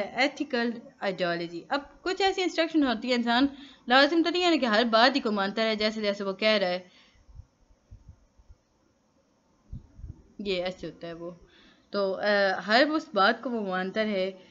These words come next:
वो चेंज कर सकता है, वो क्लैश उसके अंदर आ सकता है। जब वो बुरी, वो बातें, वो उसकी मॉरल और एथिकल,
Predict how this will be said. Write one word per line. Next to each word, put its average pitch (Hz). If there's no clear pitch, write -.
वो 294
चेंज 311
कर 269
सकता 254
है, 214
वो 226
क्लैश 262
उसके 233
अंदर 208
आ 208
सकता 214
है। 214
जब 202
वो 226
बुरी, 220
वो 220
बातें, 226
वो 269
उसकी 220
मॉरल 214
और 208
एथिकल, 254